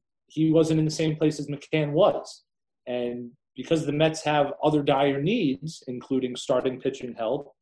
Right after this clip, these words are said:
and in center field, um, and maybe even another bullpen arm,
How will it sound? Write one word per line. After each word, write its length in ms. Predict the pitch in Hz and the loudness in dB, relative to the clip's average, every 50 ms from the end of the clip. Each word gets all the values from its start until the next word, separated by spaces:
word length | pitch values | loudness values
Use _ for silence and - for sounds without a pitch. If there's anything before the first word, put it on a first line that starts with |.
| _ _ _ _ _ _ _ _ _ | _ _ _ _ _ _ _ _ _
and 300 | 131 127 127 127 127 127 | -4 -4 -4 -4 -4 -6
in 220 | 131 - 127 123 117 | -8 -8 -8 -8 -8
center 340 | - - 131 117 110 104 | -8 -8 -8 -8 -8 -8
field, 480 | - - 180 202 196 147 139 143 151 156 156 - _ _ _ _ - - | -8 -4 2 4 4 4 4 2 0 -4 -8 -12 _ _ _ _ -16 -10
um, 800 | - 113 113 117 117 117 117 117 117 117 117 117 117 117 117 117 _ 104 | -6 -4 -4 -2 -2 -2 -2 -2 -4 -6 -8 -12 -16 -18 -20 -20 _ -16
and 220 | 104 104 107 104 | -14 -12 -12 -10
maybe 260 | 98 95 101 98 107 | -10 -10 -10 -10 -10
even 380 | 110 110 110 110 113 120 117 117 | -10 -10 -10 -10 -10 -10 -10 -8
another 240 | 117 120 120 120 113 | -8 -8 -8 -8 -6
bullpen 440 | - 147 175 190 - - 113 95 | -4 -4 -4 -4 -6 -8 -10 -10
arm, 320 | 92 92 92 98 117 131 | -10 -12 -12 -14 -14 -16